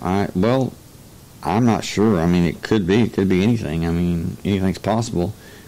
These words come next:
but, but I, I, I feel like it's my,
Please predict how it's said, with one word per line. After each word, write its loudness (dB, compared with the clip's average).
but, 2
but 0
I, 2
I, 0
I -2
feel 0
like -2
it's -8
my, 0